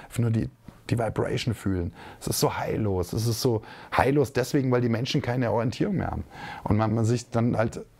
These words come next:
wenn man keine Orientierung hat, dann versucht man sich halt Verbündete oder irgendwelche Experten und, ah, dem vertraue ich, dem glaube ich. Hey, Trump ist wie so ein Erlöser, Putin und, äh, Leute, was es braucht, ist den eigenen inneren Kompass stärken.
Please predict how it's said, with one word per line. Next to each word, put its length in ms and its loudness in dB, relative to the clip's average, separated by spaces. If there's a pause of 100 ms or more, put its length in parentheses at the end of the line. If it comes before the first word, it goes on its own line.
(220)
wenn 140 4
man 100 2
keine 300 0
Orientierung 420 4
hat, 140 2
dann 100 2
versucht 300 4
man 80 4
sich 80 6
halt 80 4
Verbündete 560 4
oder 160 4
irgendwelche 360 2
Experten 680 -2
und, 100 0 (280)
ah, 220 0
dem 260 -2
vertraue 420 0
ich, 80 -4
dem 240 2
glaube 340 2
ich. 140 -2 (280)
Hey, 140 -2
Trump 400 2
ist 160 0
wie 80 2
so 120 0
ein 120 2
Erlöser, 540 2
Putin 560 2
und, 180 0
äh, 160 -8 (1000)
Leute, 340 2
was 140 0
es 120 -2
braucht, 400 -2
ist 180 -8
den 140 -2
eigenen 460 -2
inneren 340 -2
Kompass 340 -2
stärken. 480 -4